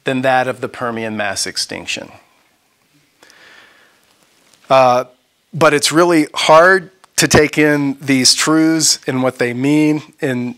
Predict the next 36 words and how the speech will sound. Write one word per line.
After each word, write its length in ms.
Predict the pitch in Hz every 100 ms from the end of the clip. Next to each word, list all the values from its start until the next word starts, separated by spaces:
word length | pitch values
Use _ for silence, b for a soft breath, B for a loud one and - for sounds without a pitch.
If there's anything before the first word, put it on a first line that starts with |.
| -
and 180 | 131
already 560 | 131 135 123 139 143 139
this 240 | 131 131
is 140 | 131 127
enough 300 | 131 131 -
information 720 | 127 - 127 127 127 139 131
to 100 | 127
just 380 | 123 123 - - _ B B B B
take 280 | - 143 143
it 80 | 139
in 120 | 135
and 140 | 123
think 180 | 147 131
about 360 | 131 131 131 131
it 100 | 127
and 240 | 127 117
think 220 | - 127
about 320 | 127 123 117
what 180 | 123 123
it 80 | 120
really 360 | 113 123 117 113
means. 680 | 120 131 143 143 151 - B B B B B -
Um, 400 | 123 123 123 - 151
and, 400 | 131 127 123 - 151
and 340 | 131 123 123 -
the 140 | 139
way 160 | 143 139
I 160 | 139
see 320 | 139 - 139
it 100 | 139
is 220 | 131 120 110
there's 340 | 131 123 117
different 580 | - 151 - 139 135 127 B B B B _
reactions 800 | 123 135 135 135 - 135 113 -
to 140 | -
this. 500 | 101 90 - - -